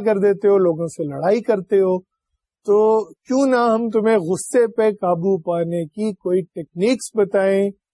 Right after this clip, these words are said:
کوئی اسٹریٹجیز بتائیں، تمہاری اس ایموشنل کنٹرول کی جو پرابلم ہے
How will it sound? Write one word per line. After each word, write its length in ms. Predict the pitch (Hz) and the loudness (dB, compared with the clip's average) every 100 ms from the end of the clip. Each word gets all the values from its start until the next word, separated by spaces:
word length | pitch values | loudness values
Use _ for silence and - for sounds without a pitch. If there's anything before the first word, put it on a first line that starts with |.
| _ | _
کوئی 100 | - | -4
اسٹریٹجیز 960 | 165 - - 202 190 220 208 208 202 170 | -4 -4 -4 -2 0 0 0 0 0 -2
بتائیں، 480 | 180 190 175 175 175 _ _ - | -4 -2 -2 -2 -4 _ _ -10
تمہاری 400 | 185 185 190 185 | -4 0 2 2
اس 220 | 165 - - | 0 -8 -8
ایموشنل 580 | 175 190 190 226 220 196 | -2 0 0 0 0 2
کنٹرول 500 | 180 165 196 214 185 | -2 0 2 2 0
کی 120 | 185 | -4
جو 120 | 165 | -6
پرابلم 520 | 139 175 214 262 247 | -4 -2 0 2 2
ہے 120 | 233 | 2